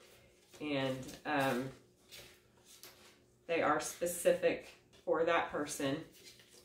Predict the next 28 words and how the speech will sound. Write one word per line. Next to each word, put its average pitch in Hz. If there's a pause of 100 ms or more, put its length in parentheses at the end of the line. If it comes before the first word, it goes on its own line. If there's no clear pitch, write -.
(220)
and 131
just 139
kind 151
of 135
depending 139
on 123
however 175
the 156
Holy 151
Spirit -
leads 139
to 147
write 117
for 135
that -
person. - (4000)
Okay, 294
and 208
then 196
the 185
verse 208 (100)
card, 190
"Do 175
everything 233
without 240
grumbling 156 (640)
or -
arguing, 135